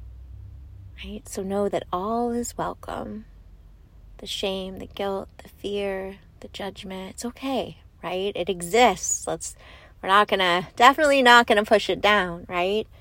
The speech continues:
But meet it. <laughs> Meet it, greet it, Hold it with love, unconditional love. Wishing everyone peace,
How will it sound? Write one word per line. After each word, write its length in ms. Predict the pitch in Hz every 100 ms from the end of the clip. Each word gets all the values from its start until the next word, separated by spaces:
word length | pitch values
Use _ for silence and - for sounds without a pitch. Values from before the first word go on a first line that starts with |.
| - - - - - -
But 180 | - -
meet 440 | 202 196 208 247
it. 240 | 202 - -
<laughs> 880 | - 254 262 - - - - - -
Meet 280 | 202 208 214
it, 240 | 220 208 - - - - - -
greet 280 | 214 220 220
it, 220 | 214 - - - - - - -
Hold 320 | 233 233 233
it 240 | 226 220 - - - - - - - - - - - - -
with 520 | 190 180 190 - - - - -
love, 480 | 170 160 - 233 226 - - - -
unconditional 1600 | 202 214 208 190 170 185 - - - 165 - - - - - -
love. 300 | - 202 226 - - - - - - - - - - - - - - - - - - _ - - _ - - -
Wishing 420 | 185 170 - 214
everyone 680 | 196 214 240 269 311 320 320
peace, 800 | - 208 208 214 - - - -